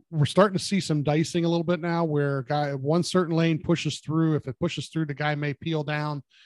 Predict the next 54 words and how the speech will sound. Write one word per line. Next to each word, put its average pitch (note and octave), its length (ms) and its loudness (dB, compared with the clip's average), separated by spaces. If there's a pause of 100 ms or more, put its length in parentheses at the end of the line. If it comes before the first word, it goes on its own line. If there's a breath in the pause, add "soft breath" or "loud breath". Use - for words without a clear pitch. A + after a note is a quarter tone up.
(180 soft breath)
try D#3 120 2
to C#3+ 60 0
cover D3 260 0
the D3+ 100 2
other C#3+ 160 2
lane. D3 340 2
If C3+ 160 -6
the B2+ 120 -6 (260)
top C#3+ 240 -2
lane D3+ 160 6
gets D3 220 2
a C#3+ 40 2
run D3 400 4
and C3 80 -2
he B2+ 100 -4
can't - 280 -6
cover D#3 260 2
that D3+ 240 2
lane, D3+ 400 2
then B2+ 80 -4
all C3 100 -2
of C#3 60 -6
a C#3 60 -8
sudden D3 280 -2
a - 20 0
new A3 220 6
guy D3 240 2
may C3+ 200 -4
pop C#3 320 -4
out C3+ 220 -2
there. B2 240 -6 (500 loud breath)
Uh, C3+ 180 2
so D3 180 -2
we D3+ 80 -2
get G3 80 2
a G#3 80 4
little F#3+ 100 6
bit E3+ 140 6
of D3+ 60 2
this. - 460 0 (100)
Uh, C3+ 220 -2
the C3+ 100 -4
nine, D#3 340 0
the C3+ 120 -2
eighteen, D#3 320 0
and B2 100 -4
twelve C#3+ 340 -2
are C#3 100 0
all C#3 120 4
in C3+ 60 -2
the C3+ 60 -2
low D#3 220 2
lane C#3+ 220 -2
together. C3+ 440 -4